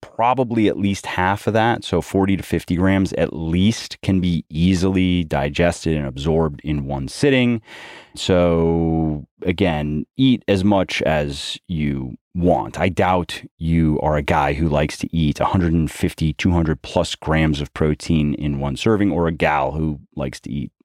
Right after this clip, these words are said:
half of that amount. Josh Gonzalez, N Y L, what's up, Josh, asks,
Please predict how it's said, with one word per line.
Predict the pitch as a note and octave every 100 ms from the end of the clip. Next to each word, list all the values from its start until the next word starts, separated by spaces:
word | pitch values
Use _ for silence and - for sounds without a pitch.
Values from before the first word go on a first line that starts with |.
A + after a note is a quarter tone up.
| _
half | - - B1+ -
of | A1
that | G1+ G1+
amount. | G1+ G1+ - - - - - _ _
Josh | F2 A#2+ F3 -
Gonzalez, | - A2 E2+ D#2+ G2+ C#3+ E3 E3 C#3 -
N | G2+ A2+
Y | E2 F2 F#2+ - -
L, | F#2+ A2+ C#3 G3+ F#3 - _ _ -
what's | C#2+ -
up, | -
Josh, | B1 B1 - _ - - - _ _ _
asks, | F#2+ F#2 B2+ - - -